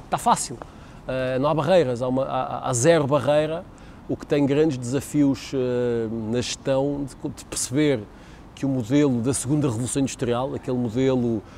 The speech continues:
eh, job description, departamentalização, cadeia de valor, entra insumo e sai um produto, ele mudou radicalmente para uma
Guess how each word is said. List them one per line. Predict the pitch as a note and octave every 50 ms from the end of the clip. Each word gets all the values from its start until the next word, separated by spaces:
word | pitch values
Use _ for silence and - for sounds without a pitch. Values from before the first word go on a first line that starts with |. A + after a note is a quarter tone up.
| - - -
eh, | - A2+ A#2 A2+ A#2
job | G2+ C#3 C#3 B2+ B2
description, | A#2 C3 - - - D3 C#3+ C#3+ - - - - C3+ C3
departamentalização, | C3 - - - C3+ C3 - - C3 C3 C3 B2+ - B2 B2 B2 B2+ G#2+ A2+ A2 - - C#3+ C#3 C#3 C3+ C3+ C3
cadeia | - - A#2+ A2 A#2+ C#3 C3+ C3+ B2+
de | G#2 G2
valor, | G2 A#2 A#2+ C3 C#3+ D3 C#3+ C3+ A#2+
entra | C3 C#3 C3+ C3 - C3 B2 B2 A#2 A2+ G#2+ F#2 - - - - - -
insumo | C3 C#3 B2+ - - - E3 E3+ E3 D#3 D3 C3 A#2+ A#2
e | A#2+ -
sai | - - C3+ C#3 C#3
um | C3+
produto, | A#2 - C3+ B2+ A#2 C#3 C#3 C#3+ C#3 - - D#3 D#3+ - - - - - -
ele | C#3 D3+
mudou | D#3+ D#3 C3 D#3 D3
radicalmente | B2 D3 D3 C#3 - - D3 C#3 D3+ D#3+ D3+
para | - D#3+
uma | D#3 D3+ D3+ D3 C#3 B2+ A2+ G#2